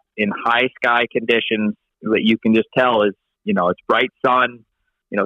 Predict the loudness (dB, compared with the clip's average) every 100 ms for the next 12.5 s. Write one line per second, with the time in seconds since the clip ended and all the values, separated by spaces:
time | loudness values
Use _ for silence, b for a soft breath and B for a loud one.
0 | -4 -6 -2 -2 -2 -4 -2 0 0 0
1 | 0 0 0 0 0 -2 0 0 0 0
2 | 0 2 0 -4 -8 -10 _ _ _ _
3 | -4 -4 0 -2 0 -2 0 -2 0 0
4 | 0 -4 -8 -8 -8 -8 -4 -2 0 -2
5 | -4 -2 -2 -2 -2 0 -2 -6 _ _
6 | _ _ -10 -8 -10 -8 -2 0 0 0
7 | 2 2 2 2 0 -2 0 -2 -2 -4
8 | -6 _ 0 0 2 -2 0 -2 -2 0
9 | -2 -2 -4 -2 -2 -2 -4 -4 -2 -2
10 | -2 0 2 2 0 -2 -2 -2 -2 -2
11 | -4 -6 -6 -10 -8 -6 -4 0 0 0
12 | -4 -4 -2 0 0